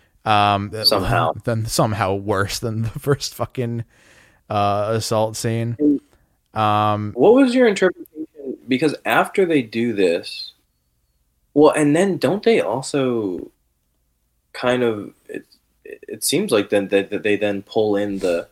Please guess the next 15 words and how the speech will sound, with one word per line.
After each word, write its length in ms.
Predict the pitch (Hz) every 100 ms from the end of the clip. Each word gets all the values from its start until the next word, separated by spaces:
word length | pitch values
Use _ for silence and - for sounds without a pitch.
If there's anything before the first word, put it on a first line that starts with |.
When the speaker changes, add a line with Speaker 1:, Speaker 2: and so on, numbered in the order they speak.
| _ _ _ -
Speaker 2:
one 180 | 101
of 80 | 104
the 80 | 98
members 520 | 95 101 104 101 95
of 160 | 98 87
their, 380 | 90 85 82 - -
their 160 | 90 87
crew 440 | - 135 165 87
when 240 | 78 78
she 140 | 95 95
tries 300 | - 95 -
to 80 | -
stop 380 | - 117 110 -
them, 260 | 101 - _ _ _ _ _ -
and, 340 | 80 82 69